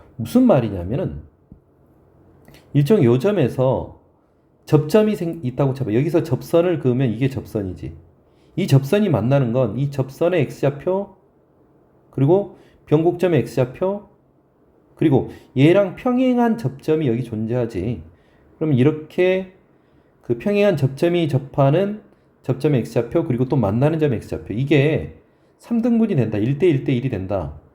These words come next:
응? 이 변곡점을 기준으로 이 대 일이 된다.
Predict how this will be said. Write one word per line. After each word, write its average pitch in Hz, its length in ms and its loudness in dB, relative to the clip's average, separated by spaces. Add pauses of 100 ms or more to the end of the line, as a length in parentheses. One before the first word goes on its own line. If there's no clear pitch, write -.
(140)
응? 180 120 -10 (400)
이 135 120 0
변곡점을 175 580 2
기준으로 131 680 0 (280)
이 151 200 -2
대 214 140 2
일이 185 200 0
된다. 113 600 0